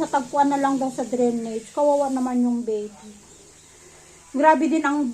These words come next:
grabe din magbaha dito. Parang sa atin din. Nasa bubong na talaga yung tubig. May mga ibang part sa Kathmandu na talagang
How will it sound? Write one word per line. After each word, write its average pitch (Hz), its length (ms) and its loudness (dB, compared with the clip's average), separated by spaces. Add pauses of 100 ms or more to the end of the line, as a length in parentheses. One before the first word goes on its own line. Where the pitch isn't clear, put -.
(140)
grabe 294 340 4
din 285 400 2
magbaha 269 480 -2
dito. 277 320 -4
Parang 302 320 -2
sa 277 300 0
atin 277 260 0
din. 320 240 4 (800)
Nasa 311 240 4
bubong 320 320 6
na 349 80 10
talaga 320 400 2
yung 311 240 -2
tubig. 277 320 0
May 349 160 8
mga 381 240 2
ibang 359 240 4
part 339 320 0
sa 359 160 -6
Kathmandu 311 640 -2
na 320 80 -2
talagang 302 800 -2